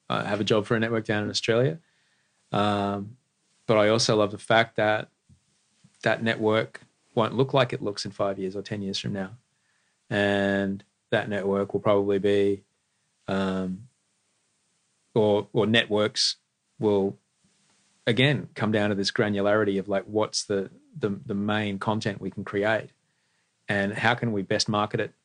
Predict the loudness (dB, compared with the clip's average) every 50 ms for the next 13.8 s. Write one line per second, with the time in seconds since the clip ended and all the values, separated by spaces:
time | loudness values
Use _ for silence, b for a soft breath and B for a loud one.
0 | _ _ _ _ _ 0 0 2 2 2 0 0 2 2 2 2 2 0 -2 -6
1 | -10 _ _ _ -4 -2 -2 -2 -2 -2 -2 -2 0 0 0 -2 -4 -4 -4 -4
2 | -4 -4 -4 -2 -2 -2 -2 0 0 -2 -2 -4 -4 -4 -4 -2 -2 -4 -4 -4
3 | -4 -4 -4 -4 -4 -6 -8 -8 -8 -6 -6 -4 -2 -2 -2 -4 -4 -6 -6 -6
4 | -6 B B B B B B B 0 2 2 4 4 2 0 -2 0 0 2 4
5 | 4 2 2 0 -4 -6 -4 -2 2 4 4 4 4 2 2 2 0 0 2 2
6 | 2 4 2 2 2 0 0 0 0 -2 -2 -4 -6 -12 _ -2 -2 2 4 4
7 | 4 4 2 2 0 0 -2 0 -2 0 2 4 4 4 4 4 2 0 0 0
8 | 0 0 -2 -2 -4 _ _ _ _ _ _ _ -6 -4 -2 0 0 0 0 0
9 | 2 2 4 4 4 4 4 4 4 4 2 0 -2 -2 -2 0 0 0 0 0
10 | b b b b b b b b b _ -4 0 2 2 4 4 2 2 2 0
11 | -2 -6 -10 _ _ _ _ _ 0 2 2 2 2 2 2 0 -2 -2 0 0
12 | 0 0 0 -2 -4 -2 2 4 4 4 4 2 -2 -6 -12 -20 _ _ _ _
13 | _ _ _ _ _ _ -2 -2 0 0 0 0 0 0 -4 -10